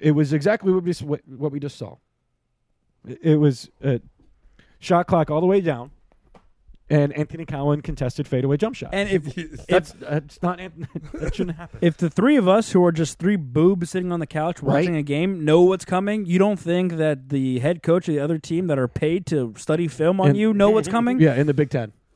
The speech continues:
Speaker 1: major college basketball.
Speaker 2: Like, every, like, how at, at least Gary's offense changed, and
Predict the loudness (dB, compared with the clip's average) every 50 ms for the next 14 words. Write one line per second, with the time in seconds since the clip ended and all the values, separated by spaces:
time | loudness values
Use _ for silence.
0 | _ _ _ -2 0 0 0 0 -2 -4 -2 -2 -2 -4 -6 -8 -8 -10 -10 -12
1 | -14 -12 -8 -4 -4 -4 -4 -4 -10 -20 -20 -20 -20 -20 _ _ _ _ -20 _
2 | _ -20 _ -16 _ 0 0 2 2 2 -2 -4 -12 -16 -16 -18 -20 _ _ _
3 | -20 _ -14 -8 -6 -4 -2 -2 -4 -6 -6 -10 -10 -10 _ -12 -8 -4 0 0
4 | -2 -2 -2 -2 -2 0 0 0 0 -2 -2 -2 -4 -6 -6 -8 -14 _ -18 -12
5 | -10 -8 -8 -8 -10 -12 -14 -18 _ _ _ _ _ -14 -12 -10 -10 -10 -10 -10
6 | -12